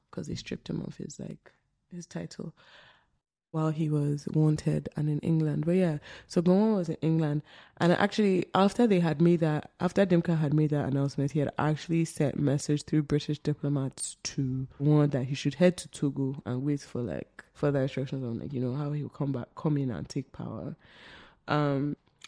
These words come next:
in the former governor of Benue and Plateau State, um,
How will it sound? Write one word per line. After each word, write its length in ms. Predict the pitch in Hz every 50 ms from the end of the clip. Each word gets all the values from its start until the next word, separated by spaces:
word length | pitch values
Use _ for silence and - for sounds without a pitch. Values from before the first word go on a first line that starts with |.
| _ _ -
in 360 | 196 180 180 180 170 - - -
the 180 | - 156 180 175
former 460 | - - 190 190 190 185 180 185 185
governor 500 | 170 156 165 160 156 165 160 156 151 151
of 320 | - - 139 131 135 139 139
Benue 600 | 156 151 151 156 151 156 151 143 135 131 131 - - _ _ _ _ -
and 140 | 170 160 -
Plateau 300 | - 160 151 - - 156
State, 380 | - - - 143 139 135 -
um, 340 | - 139 131 120 - 127 -